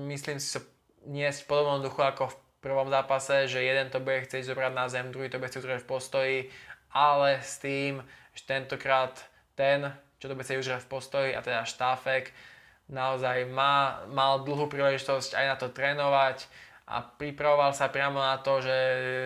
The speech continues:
nerobí si nejaké fantázie, že tie takedowny len tak u-, u-, ustráži, ale že pripravoval sa s Petráškom, ako sme už viackrát spomínali, a tým pádom to bude o to zaujímavejšie. Plus má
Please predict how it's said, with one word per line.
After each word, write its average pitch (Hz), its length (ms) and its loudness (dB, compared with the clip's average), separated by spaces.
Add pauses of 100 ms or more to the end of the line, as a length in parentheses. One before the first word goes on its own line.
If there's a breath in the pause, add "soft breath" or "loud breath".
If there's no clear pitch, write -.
(320)
nerobí 139 480 0
si 135 160 -2
nejaké 135 160 -2
fantázie, 131 800 0 (320 loud breath)
že 127 240 -8
tie 135 320 2
takedowny 135 400 0
len 139 240 -6
tak 139 320 0
u-, 143 160 -10 (160)
u-, 139 400 -6
ustráži, 139 640 0
ale 127 320 0
že 131 240 0 (400 loud breath)
pripravoval 135 400 2
sa 131 160 0
s - 160 -8
Petráškom, 143 540 0
ako 135 260 -4
sme 131 140 -4
už - 20 -4
viackrát 131 320 -2
spomínali, 131 720 -4 (480 loud breath)
a 123 120 0 (1700 loud breath)
tým 147 160 -4
pádom 135 320 2
to 131 160 -8
bude 135 140 2
o - 20 -10
to 127 80 -6
zaujímavejšie. 131 720 -2
Plus 180 480 2
má 143 320 2